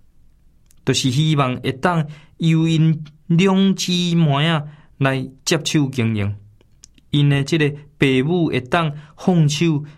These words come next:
由因来管理，将因的面搭改做现代化的一个管理模式。但是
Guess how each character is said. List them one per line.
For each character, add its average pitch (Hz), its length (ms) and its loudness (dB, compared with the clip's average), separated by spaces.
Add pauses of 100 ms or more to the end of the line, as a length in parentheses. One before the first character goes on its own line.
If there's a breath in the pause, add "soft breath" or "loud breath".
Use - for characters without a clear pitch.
(120 loud breath)
由 139 260 2
因 135 340 -2 (280)
来 127 180 -2
管 143 320 0
理， 139 220 -2 (560)
将 151 280 2
因 160 200 2
的 165 100 4
面 135 340 2
搭 175 320 -2
改 160 280 -2
做 156 340 -2 (180 loud breath)
现 123 540 0
代 113 240 -2
化 110 400 -4
的 117 120 -6
一 104 40 -6
个 120 80 -2
管 127 240 -2
理 123 160 -4
模 113 220 -2
式。 - 180 -10 (580)
但 127 160 0
是 123 140 -2